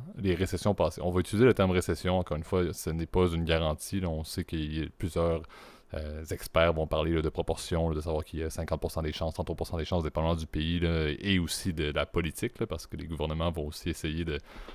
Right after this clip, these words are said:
de tanker les, les proportions ou les pourcentages de récession potentielle pour des votes électoraux, mais bon, ça, c'est un autre sujet.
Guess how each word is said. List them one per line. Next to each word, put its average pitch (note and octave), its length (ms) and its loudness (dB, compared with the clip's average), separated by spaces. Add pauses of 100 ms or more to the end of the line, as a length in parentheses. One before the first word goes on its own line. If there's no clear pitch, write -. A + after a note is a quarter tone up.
(120)
de F2 80 2
tanker G2+ 440 6
les, F#2 260 6
les F#2 120 2
proportions G2 540 4
ou G#2 40 4
les F2+ 100 4
pourcentages F#2 420 4
de F2 80 6
récession E2+ 420 0
potentielle F#2+ 600 2
pour E2 220 0
des E2 160 0
votes E2 240 0
électoraux, G2 380 6
mais G#2+ 80 6
bon, D2+ 100 0
ça, - 140 -12
c'est - 120 -8
un E2 40 -2
autre E2 120 -6
sujet. F2+ 220 0